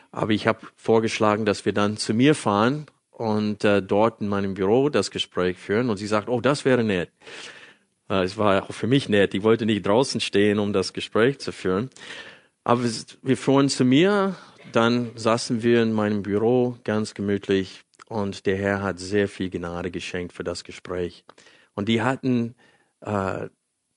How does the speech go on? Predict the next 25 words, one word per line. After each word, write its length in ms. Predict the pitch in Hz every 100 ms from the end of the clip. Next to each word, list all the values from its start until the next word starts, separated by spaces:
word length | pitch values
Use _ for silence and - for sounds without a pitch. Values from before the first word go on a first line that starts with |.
| _ - - - - _ _ _ - -
Fragen. 640 | - 104 147 202 120 85 -
Nach 260 | 110 113
einer 160 | 123 117
gewissen 260 | 127 - -
Zeit 380 | 131 156 151
haben 180 | 117 123
sie 120 | 117
gemerkt, 500 | 110 104 110 139 -
„Wow, 200 | 117 123
der 140 | 123 95
kennt 260 | - 113
sich 440 | - 104 92 - -
in 80 | 110
der 80 |
Bibel 260 | 92 107 101
sehr 340 | 90 98 98
gut 300 | 92 90 85
aus.“ 340 | 90 131 170 -
Und 140 | 123
dann 160 | 117 110
hatten 220 | 135 135
sie 100 | 113
sogar 380 | 117 110 104 104
eigene 360 | 135 165 131
Fragen, 580 | - 98 90 85 87 80